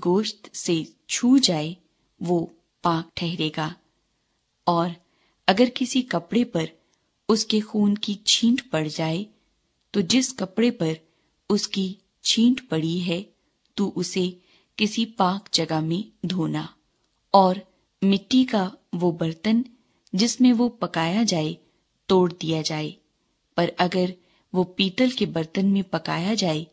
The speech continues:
تو اس برتن کو مانج کر پانی سے دھو لیا جائے۔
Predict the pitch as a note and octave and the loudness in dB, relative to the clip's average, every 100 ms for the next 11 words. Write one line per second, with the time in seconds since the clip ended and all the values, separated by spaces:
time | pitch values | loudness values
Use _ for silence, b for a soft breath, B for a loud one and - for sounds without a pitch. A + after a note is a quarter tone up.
0 | _ _ _ _ - G3+ A3+ A3 - E3+ | _ _ _ _ -2 0 0 -4 -2 -2
1 | - A3+ A3+ G3 D#3+ D#3+ b b b F3+ | 0 0 0 0 -4 -4 b b b 0
2 | F3+ F#3 A3+ A#3+ - D#3+ D#3+ _ _ _ | 2 4 2 -2 -2 -4 -4 _ _ _
3 | _ - F3+ F3 F#3+ F#3+ E3+ D3+ - _ | _ 2 4 4 2 -2 -4 -6 -8 _
4 | - F3+ F#3+ D#3+ D3+ D3 D#3 D3 | -6 -2 0 -2 -4 -4 -4 -6